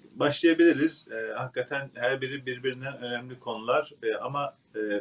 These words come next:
böyle gündemden düşmeyen bir konu var. Onunla, e,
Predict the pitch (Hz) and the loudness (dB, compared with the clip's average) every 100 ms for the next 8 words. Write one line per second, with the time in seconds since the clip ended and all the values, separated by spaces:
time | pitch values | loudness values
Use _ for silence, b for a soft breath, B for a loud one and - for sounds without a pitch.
0 | - 104 113 127 127 131 135 143 151 151 | -4 -6 -2 0 0 -2 0 0 2 2
1 | 160 160 151 156 160 151 143 151 151 151 | 2 0 -2 -2 2 2 2 0 6 6
2 | 170 131 156 151 120 101 - _ - | 6 0 0 6 6 6 -2 _ -4